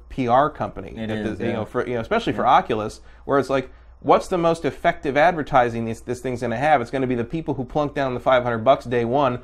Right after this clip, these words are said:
Speaker 1: letting their friends try it.
Speaker 2: 'Cause I feel like Sony does have an advantage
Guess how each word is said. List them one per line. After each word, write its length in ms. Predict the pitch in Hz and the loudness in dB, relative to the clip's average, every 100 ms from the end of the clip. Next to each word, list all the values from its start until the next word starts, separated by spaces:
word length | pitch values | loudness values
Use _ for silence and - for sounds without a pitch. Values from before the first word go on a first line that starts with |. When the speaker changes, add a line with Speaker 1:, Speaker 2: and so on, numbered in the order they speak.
| - | -8
Speaker 1:
letting 300 | 120 139 143 127 | -2 0 0 -2
their 120 | 120 | -2
friends 400 | - 139 123 - | -2 -4 -4 -10
try 320 | - 135 127 | -6 -4 -4
it. 180 | 80 - - | -6 -16 -12
Speaker 2:
'Cause 100 | 156 | -6
I 60 | 196 | -2
feel 180 | 320 339 | 2 2
like 140 | 330 | 2
Sony 300 | - 208 196 | 0 -2 0
does 160 | 190 180 | 2 2
have 120 | 175 | 2
an 60 | |
advantage 600 | 165 139 143 143 131 107 | 0 0 0 0 -2 -6